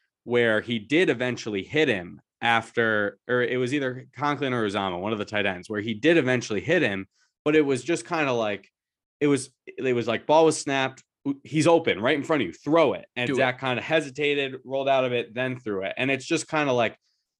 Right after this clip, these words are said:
Speaker 1: that was one of the things I thought in his first game, two games back,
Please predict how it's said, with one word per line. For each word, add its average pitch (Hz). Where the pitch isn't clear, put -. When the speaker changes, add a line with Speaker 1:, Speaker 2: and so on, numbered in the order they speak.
Speaker 1:
that 123
was 156
one 143
of 127
the 117
things 127
I 104
thought 113
in 101
his 98
first 120
game, 110
two 110
games 104
back, 101